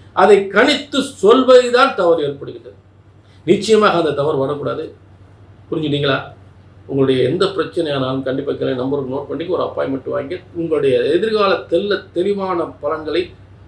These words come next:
தெளிவாக பார்க்கலாம். நிச்சயமாக உங்கள் பிரச்சனைகள் தீரும். அதுல வந்து எந்தவித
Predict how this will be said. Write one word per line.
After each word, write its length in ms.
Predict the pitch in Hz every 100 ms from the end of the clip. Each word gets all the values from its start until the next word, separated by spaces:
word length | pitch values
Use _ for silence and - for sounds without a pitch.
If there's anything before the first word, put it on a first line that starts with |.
| -
தெளிவாக 640 | 180 220 240 247 233 220
பார்க்கலாம். 680 | 220 202 196 - 185 180 170
நிச்சயமாக 580 | 175 - 190 190 175 170
உங்கள் 240 | 156 135
பிரச்சனைகள் 680 | 135 139 147 165 139 135 -
தீரும். 340 | 139 147 135 - - - - - - - - - - -
அதுல 200 | 135 131
வந்து 300 | 127 147 131
எந்தவித 400 | 127 147 147 127